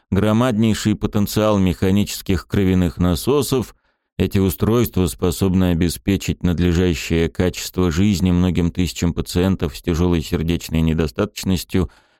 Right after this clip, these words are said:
которым было отказано в пересадке сердца. Сколько ни ищи, никакой этической дилеммы тут фактически нет. Ведь людей, для которых предназначено искусственное сердце,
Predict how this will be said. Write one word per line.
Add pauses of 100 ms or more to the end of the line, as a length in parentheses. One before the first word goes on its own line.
которым
было
отказано
в
пересадке
сердца. (320)
Сколько
ни
ищи, (280)
никакой
этической
дилеммы
тут
фактически
нет. (380)
Ведь
людей,
для
которых
предназначено
искусственное
сердце,